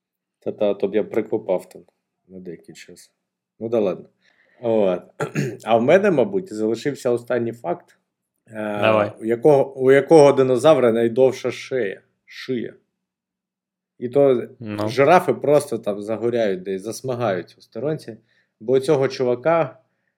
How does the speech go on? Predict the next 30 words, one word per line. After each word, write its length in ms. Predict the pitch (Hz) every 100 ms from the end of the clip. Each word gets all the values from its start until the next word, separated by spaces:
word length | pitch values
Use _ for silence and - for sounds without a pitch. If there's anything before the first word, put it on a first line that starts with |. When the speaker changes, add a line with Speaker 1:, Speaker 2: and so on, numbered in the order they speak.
| _
Speaker 1:
а, 180 | - 101
мамєнчезавр, 920 | 117 139 160 160 165 131 123 90 87 -
я 100 | 110
його 180 | 123 113
завжди 380 | 107 120 113 113
хочу 400 | 117 120 120 117 -
м-, 140 | 123 117
мемчикзавр 720 | 131 135 - 120 120 113 101
назвати, 380 | 101 104 147 147 _ _ _ _ _ _
який 380 | 107 139 131 120
Speaker 2:
<laughs> 20 |
Speaker 1:
жив 280 | 123 131 -
там 180 | 113
сто 200 | 110 139
п'ятдесят 520 | 135 127 123 120 135 131
мільйонів 420 | 123 131 127 117
років 300 | 127 123 110
тому 280 | 123 139 160
на, 200 | 117 110
на 100 | 113
території 500 | 113 110 110 110 104
Китаю. 480 | - - 101 87 90 _ _ _ _ _ _ _ _ -
Е, 260 | 101 92 90
шия 400 | - 143 170 151
була 480 | 117 104 101 117
приблизно 600 | 127 123 104 107 123 123
чотирнадцять 760 | 117 123 - 113 120 127 123 -
метрів 340 | 117 117 110
в 40 | 107
довжину. 540 | 113 104 113 110 -